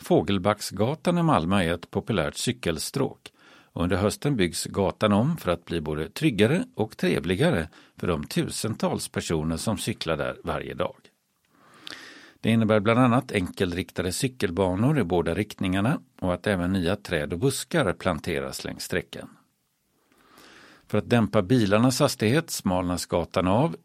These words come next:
samtidigt som korsningen vid Törnskärsgatan får upphöjda gång- och cykelbanor. Dessutom anläggs en ny passage över Fågelbacksgatan vid ingången till Kronprinsens inomhuscykelparkering.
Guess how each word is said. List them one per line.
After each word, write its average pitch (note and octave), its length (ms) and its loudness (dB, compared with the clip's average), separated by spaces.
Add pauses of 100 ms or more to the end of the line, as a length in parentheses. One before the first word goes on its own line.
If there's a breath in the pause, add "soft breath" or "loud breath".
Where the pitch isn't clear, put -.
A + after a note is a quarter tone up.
samtidigt F#2 560 0
som F#2+ 160 0
korsningen F#2+ 500 0
vid F#2+ 140 -2
Törnskärsgatan F#2 1080 0
får F#2 160 -2
upphöjda F2+ 680 -2
gång- D2+ 300 -4
och C#2 100 -6
cykelbanor. - 800 -4 (1200 loud breath)
Dessutom C3 580 2
anläggs F#2 460 2
en G2 100 4
ny F2+ 160 2
passage B2 640 -2
över F#2 260 0
Fågelbacksgatan E2+ 1200 0
vid G2 120 -2
ingången E2 480 0
till F2 300 -6
Kronprinsens G2+ 1000 -2
inomhuscykelparkering. D#2 1700 -4